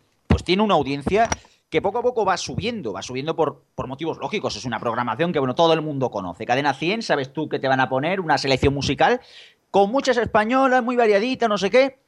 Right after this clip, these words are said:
pero tú sabes lo que toca. Tú, eh, Cadena cien no es, por ejemplo, Europa F M, que igual te mete Super Submarina, que luego te mete a David Guetta y te deja ahí todo loco. Sino que esto tú más o menos tienes claro lo que va a sonar en Cadena cien, por suerte o por desgracia, porque también repiten la fórmula que no veas.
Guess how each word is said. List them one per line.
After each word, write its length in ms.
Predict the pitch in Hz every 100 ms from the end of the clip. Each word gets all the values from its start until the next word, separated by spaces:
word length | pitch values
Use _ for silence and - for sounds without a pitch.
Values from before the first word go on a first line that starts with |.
| _
pero 140 | 196 196
tú 120 | 254
sabes 200 | 269 208
lo 140 | 160
que 120 | 135 117
toca. 360 | 82 - 95
Tú, 140 | 95 208 220
eh, 440 | 196 185 185 185
Cadena 300 | - 233 262
cien 440 | 240 240 269 277 247
no 340 | 190 180 185 185
es, 140 | 185
por 120 | 202
ejemplo, 300 | 170 196 175
Europa 220 | 175 170
F 120 | 156 170
M, 160 | 175
que 140 | 196 147
igual 220 | 139 156
te 100 | 156
mete 160 | 156 151
Super 220 | 143 143
Submarina, 480 | 143 139 139 175 185
que 60 |
luego 180 | 139 143
te 80 | 139
mete 160 | 139
a 60 | 131
David 240 | 131 123 110
Guetta 320 | 151 196 196 - -
y 140 | - 180
te 100 | 151
deja 220 | 165 190
ahí 140 | 160
todo 120 | 156
loco. 380 | 107 92 - 92 - - _
Sino 200 | 143 147
que 60 |
esto 180 | 170 202
tú 160 | 202 190
más 200 | 196 190
o 80 |
menos 240 | 185 220 226
tienes 260 | 175 160
claro 400 | - 160 156 156
lo 120 | 156 151
que 100 | 143
va 60 |
a 40 | 135
sonar 240 | 135 127
en 80 | 131
Cadena 260 | 127 127
cien, 280 | 123 160 202 _ -
por 100 | 117
suerte 220 | 156 143
o 20 |
por 140 | 131 120
desgracia, 360 | 139 220 120
porque 220 | 101 101
también 220 | 104 110 123
repiten 300 | 123 131 123
la 60 |
fórmula 300 | - 120 139
que 80 | 135
no 80 | 101
veas. 280 | 92 82